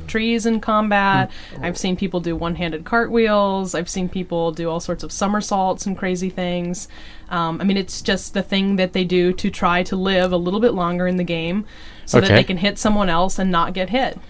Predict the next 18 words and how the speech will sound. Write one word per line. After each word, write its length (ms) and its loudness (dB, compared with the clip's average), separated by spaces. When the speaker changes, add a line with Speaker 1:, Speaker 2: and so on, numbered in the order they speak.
Speaker 1:
And 160 -8
so 120 -4
that's 240 -4
what 140 -2
we 100 -4
do. 300 -2
Speaker 2:
Oh, 100 4
that's 220 6
so 200 8
awesome. 460 4
So 440 10
h-, 220 4
how 200 4
do 80 4
you 100 2
choose 360 6
a 40 4
role? 460 6